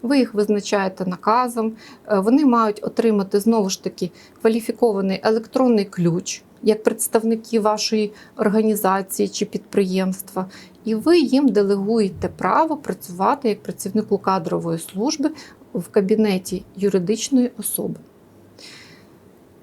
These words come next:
Коли ви делегували їм це право, вони заходять із своїм кваліфікованим підписом і можуть відправляти до Пенсійного фонду відомості про трудові відносини.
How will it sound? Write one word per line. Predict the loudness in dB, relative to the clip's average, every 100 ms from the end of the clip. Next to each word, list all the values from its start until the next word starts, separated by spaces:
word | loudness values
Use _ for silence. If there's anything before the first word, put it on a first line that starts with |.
| _ _ _
Коли | 2 4 4
ви | 2 -2
делегували | -2 0 2 2 -2 -2 2 2 2
їм | 2 2
це | 0 -6
право, | -2 0 0 -2 -8 -14 -20 -20 _ -4
вони | 0 2 2 2
заходять | -2 0 0 0 -4 -4
із | -6 -4
своїм | -2 -2 0 -2 -4 -12 -20 -20 -2
кваліфікованим | -2 -2 -4 0 0 0 -6 -8 -4
підписом | -4 -2 -4 -2 -2 -2 -6 -14
і | -6 2
можуть | 2 2 0 -4 -8 -20 -8
відправляти | -4 -4 0 0 2 2 2 2
до | -2
Пенсійного | -2 -6 -4 -2 0 0 -2 -6
фонду | -16 -10 -2 0 2 0
відомості | 2 2 4 2 0 -6
про | -2 -2
трудові | -2 -6 -4 -4 -2
відносини. | -2 -2 -2 -2 -6 -10 -10